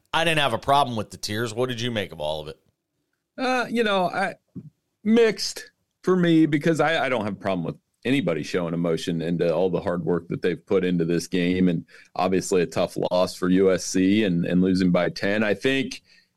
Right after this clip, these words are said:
Speaker 2: if he could just get into the locker room, though, you avoid this. And, and that's the thing. Like, yeah, or maybe the T V camera could avoid this and just leave it be. And I know that's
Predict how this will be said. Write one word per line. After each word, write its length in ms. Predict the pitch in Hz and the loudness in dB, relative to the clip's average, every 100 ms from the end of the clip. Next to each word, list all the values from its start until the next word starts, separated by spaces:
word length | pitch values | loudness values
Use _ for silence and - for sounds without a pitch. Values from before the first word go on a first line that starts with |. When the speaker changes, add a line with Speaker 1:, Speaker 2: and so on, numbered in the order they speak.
| _ _ _ _ _ | _ _ _ _ _
Speaker 2:
if 120 | 98 92 | -8 -4
he 100 | 101 | -2
could 180 | 95 | -2
just 260 | 82 113 - | -2 -2 -2
get 140 | - 107 | -2 0
into 160 | 101 | 2
the 80 | 92 | 2
locker 360 | 82 90 110 110 | 4 0 0 0
room, 140 | 110 | 2
though, 140 | 110 | 4
you 240 | 107 98 92 | 4 4 2
avoid 500 | 82 85 95 87 76 | 2 2 2 2 0
this. 480 | 87 65 - - - _ _ _ _ _ | -2 -2 -6 -10 -10 _ _ _ _ _
And, 280 | 101 107 95 | -2 -2 0
and 180 | 104 98 | 0 2
that's 260 | 110 104 | 0 -4
the 160 | - 95 | -2 -2
thing. 340 | 90 101 95 | 0 -2 0
Like, 240 | 90 92 104 | 0 0 0
yeah, 320 | 143 87 101 | 0 2 4
or 480 | 185 196 196 190 190 _ - | 6 8 6 2 -2 _ -4
maybe 160 | 262 | -2
the 120 | 254 226 | 0 0
T 200 | - 190 | 2 2
V 160 | 202 | 0
camera 340 | 202 135 104 107 | 2 2 2 0
could 180 | 107 | 0
avoid 400 | 95 85 92 82 | 0 0 0 0
this 460 | 80 82 - - - _ _ _ _ _ _ _ - | 0 -2 -4 -12 -14 _ _ _ _ _ _ _ -2
and 160 | 123 | 2
just 220 | 131 131 | 2 2
leave 220 | 139 139 117 | 2 2 0
it 120 | 143 | 0
be. 300 | 139 113 101 | 2 4 2
And 140 | 120 | 2
I 100 | 160 | 2
know 320 | 170 185 185 | 4 6 6
that's 500 | 170 160 160 - - | 4 2 0 -6 -12